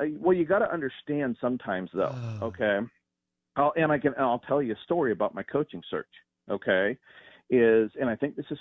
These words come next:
Speaker 1: kinda cool, um, because I've never heard anybody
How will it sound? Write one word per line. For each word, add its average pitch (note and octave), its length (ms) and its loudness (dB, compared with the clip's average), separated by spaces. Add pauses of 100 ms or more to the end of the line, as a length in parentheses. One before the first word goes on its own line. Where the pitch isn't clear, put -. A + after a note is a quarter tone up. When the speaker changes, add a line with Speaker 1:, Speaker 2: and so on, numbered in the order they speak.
Speaker 1:
kinda C#3 260 0
cool, D3+ 320 2 (720)
um, F2+ 760 -2 (380)
because A#2 240 0
I've G2+ 100 0
never G#2 180 0
heard A#2+ 200 2
anybody G#2 300 0